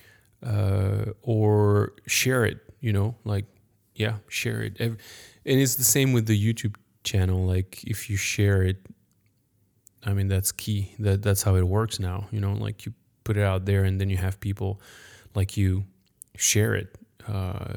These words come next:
with their friends, with their community, with their network, whatever it is. Uh, I, I, I wish I had started sooner the whole social media thing, 'cause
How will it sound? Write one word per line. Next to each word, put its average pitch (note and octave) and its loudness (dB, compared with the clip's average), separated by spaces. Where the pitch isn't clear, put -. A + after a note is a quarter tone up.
with G2+ -8
their G2+ -4
friends, G2+ -2
with G2 -2
their G2+ -2
community, G2 0
with G2 -2
their G2 0
network, G2+ -4
whatever G#2 0
it G2+ 0
is. G#2 -2
Uh, G2+ 0
I, G2+ 0
I, G#2 0
I A#2+ 0
wish C3+ 0
I G#2 2
had G2 2
started G2 2
sooner G2+ 0
the G2+ 2
whole F#2+ 0
social G2+ 0
media F#2+ 2
thing, F#2 -2
'cause F#2+ -2